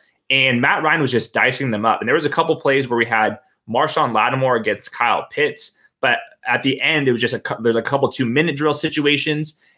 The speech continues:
and, uh, Matt Ryan just kept finding the open man. And, and a couple of those times was to Olamide Zaccheaus, who had his first touchdown. He just sat at the one-inch line against zone coverage, and,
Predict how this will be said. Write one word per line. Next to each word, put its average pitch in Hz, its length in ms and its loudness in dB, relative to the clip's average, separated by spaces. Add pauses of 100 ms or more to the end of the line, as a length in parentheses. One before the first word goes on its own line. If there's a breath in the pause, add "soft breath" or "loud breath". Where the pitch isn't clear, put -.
(140)
and, 123 560 2 (200)
uh, 117 220 2
Matt 135 240 0
Ryan 170 240 0
just 131 160 -2
kept 156 260 -2
finding 156 240 0
the 151 100 2
open 147 180 0
man. 151 220 2
And, 113 180 -4
and 120 160 0
a 117 40 -8
couple 190 260 0
of 143 60 0
those 117 140 0
times 110 380 -2
was 117 220 0
to - 100 -2
Olamide 156 460 0
Zaccheaus, 123 720 0
who 120 140 -2
had 113 360 2 (260 soft breath)
his 127 180 0
first - 380 -2
touchdown. 147 400 0
He 131 140 2
just - 260 -2
sat 147 320 2 (260 soft breath)
at 127 140 -2
the 120 100 2
one-inch 127 500 -2
line 139 300 2
against 117 320 -2
zone 127 220 2
coverage, 139 420 0
and, 117 200 -2